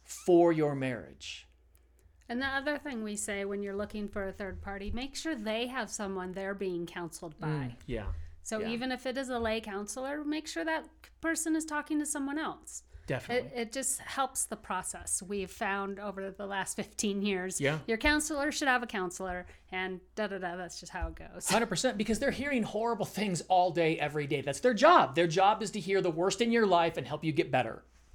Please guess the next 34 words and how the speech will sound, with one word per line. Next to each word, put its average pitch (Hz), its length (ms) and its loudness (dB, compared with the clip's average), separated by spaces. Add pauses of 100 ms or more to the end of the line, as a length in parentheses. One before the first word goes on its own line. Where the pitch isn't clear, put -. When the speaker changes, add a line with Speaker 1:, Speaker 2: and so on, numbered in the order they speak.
(400)
Speaker 1:
And 208 260 2 (380)
while 208 240 6
there 202 220 6
are 220 180 6
successes, - 800 2
like 135 260 0
in 160 140 -4
our 233 180 -2
case, 135 460 -4 (520)
uh, 185 240 2
y-, 247 180 -8 (200)
you 247 220 -2
know, 196 100 4
hearing 262 480 0
hard 196 480 2
things 170 420 0
all 165 220 6
the 151 80 -2
time 151 420 0
is 135 160 0
difficult. 151 680 -2
And 151 120 -4
so 170 120 0
that's 170 200 2
why 147 200 2
we 165 240 0
feel 139 240 -2
it's 135 120 -6
important 123 480 -8 (460)
for 165 180 0
therapists 170 840 0 (100)
to - 180 -4
also 170 440 0
see 160 640 -2